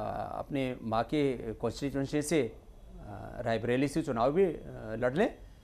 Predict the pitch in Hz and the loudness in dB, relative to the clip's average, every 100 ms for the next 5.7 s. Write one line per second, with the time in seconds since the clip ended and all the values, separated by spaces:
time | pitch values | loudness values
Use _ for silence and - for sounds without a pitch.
0 | - - - - 117 117 120 117 110 110 | -20 -18 -2 4 4 6 4 6 4 2
1 | 107 104 - - - - 131 139 165 185 | 0 -4 -8 -16 -16 -2 0 0 2 4
2 | 175 208 185 196 220 208 180 165 165 165 | 6 6 6 6 6 8 6 6 2 0
3 | 147 - 147 165 185 139 135 190 185 165 | 0 -2 0 4 4 4 4 4 4 2
4 | 151 147 147 147 - 127 131 131 - - | 0 -2 -2 -2 2 2 2 -2 -6 -10
5 | 110 113 120 - 143 131 | -8 -6 -8 0 0 0